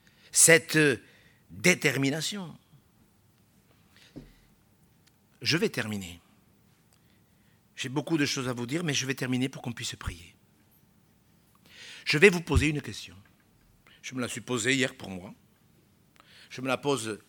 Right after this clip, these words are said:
consciencieusement. Vous savez, des fois, je pose des questions comme ça, d'abondance. Mais il y a des questions quand même qui méritent d'être posées.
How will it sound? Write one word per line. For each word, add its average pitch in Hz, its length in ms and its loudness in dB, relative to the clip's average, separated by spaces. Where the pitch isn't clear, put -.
consciencieusement. 113 880 0
Vous - 680 -20
savez, 147 180 0
des 143 100 2
fois, 139 160 0
je 117 60 -8
pose 135 140 -4
des 123 80 -4
questions 143 580 -2
comme 123 180 -8
ça, 156 260 -2
d'abondance. 127 720 0
Mais 135 140 -4
il - 20 0
y 151 40 4
a - 20 2
des 160 100 2
questions 151 340 0
quand 117 140 -4
même 117 200 -2
qui 135 120 -6
méritent 120 340 -2
d'être 101 240 -10
posées. - 360 -20